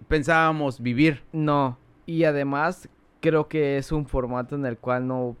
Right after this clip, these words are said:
Speaker 2: pensábamos tener invitados, güey.
Speaker 1: Llegó,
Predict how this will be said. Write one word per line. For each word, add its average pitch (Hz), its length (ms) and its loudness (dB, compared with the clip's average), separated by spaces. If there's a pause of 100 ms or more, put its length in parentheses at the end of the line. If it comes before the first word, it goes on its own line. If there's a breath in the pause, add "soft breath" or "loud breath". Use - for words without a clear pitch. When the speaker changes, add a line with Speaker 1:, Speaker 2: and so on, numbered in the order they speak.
Speaker 2:
pensábamos 135 1120 -2 (120)
tener 127 340 -4
invitados, 131 640 -2
güey. 107 140 -6 (500)
Speaker 1:
Llegó, 135 560 0